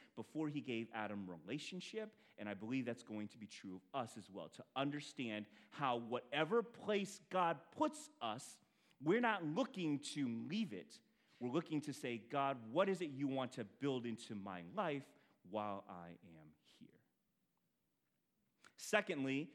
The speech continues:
God provides for you. So the next verse, verse nine, "The Lord God made all sorts of trees grow up from the ground, trees that were beautiful and produced delicious fruit.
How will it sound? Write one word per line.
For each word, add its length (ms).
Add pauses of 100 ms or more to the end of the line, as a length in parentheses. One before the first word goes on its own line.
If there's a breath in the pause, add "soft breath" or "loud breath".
(140 loud breath)
God 280
provides 760 (100)
for 160
you. 300 (140)
So 160
the 80
next 220
verse, 260
verse 320
nine, 360 (300 loud breath)
"The 80
Lord 300
God 240
made 160
all 180
sorts 300
of 80
trees 500
grow 320
up 160
from 160
the 80
ground, 460 (200 loud breath)
trees 360
that 120
were 120
beautiful 840
and 100
produced 360
delicious 400
fruit. 560